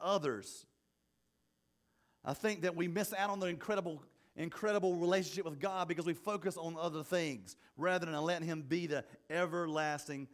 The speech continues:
Father. We're consumed by having more stuff from God rather than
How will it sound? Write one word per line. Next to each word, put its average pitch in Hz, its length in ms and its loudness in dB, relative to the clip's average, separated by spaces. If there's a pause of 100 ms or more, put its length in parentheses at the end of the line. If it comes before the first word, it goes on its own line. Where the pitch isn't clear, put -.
(400)
Father. 120 400 -2 (600)
We're 165 120 2
consumed 220 800 2 (200)
by 175 200 4
having 226 800 0 (260)
more 190 680 4 (220)
stuff 180 560 2 (220)
from 156 280 2
God 120 540 4 (520)
rather 170 440 4
than 147 440 -2